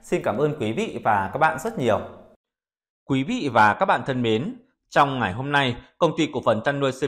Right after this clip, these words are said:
P ở thị trường miền Bắc tăng giá heo hơi thêm một nghìn đồng trên một ki-lô-gam và hiện nay lên mức năm mươi sáu nghìn đồng.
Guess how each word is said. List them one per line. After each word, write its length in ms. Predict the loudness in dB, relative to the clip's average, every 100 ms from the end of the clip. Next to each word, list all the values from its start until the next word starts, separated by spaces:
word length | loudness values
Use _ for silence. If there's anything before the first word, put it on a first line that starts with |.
| 0
P 260 | 0 2 2
ở 260 | 2 2 -2
thị 120 | -8
trường 140 | -6 -6
miền 180 | -2
Bắc 160 | 0 -2 -4 -20 _
tăng 200 | -2 -2
giá 180 | 0 0
heo 160 | 0 0
hơi 240 | 2 2 2
thêm 200 | 0 2
một 120 | 0
nghìn 220 | 0 -2
đồng 220 | 0 0 -2
trên 160 | -6
một 100 | -6 -6
ki-lô-gam 460 | -4 2 2 2 -2 -16 _ 0
và 120 | 0
hiện 180 | 0 -2
nay 220 | -2 0 -4 -4
lên 260 | -2 -2 -6
mức 160 | -10
năm 260 | -6 -4 -2
mươi 140 | -4
sáu 220 | -4 -4
nghìn 260 | -4 -6 0
đồng. 240 | 0 0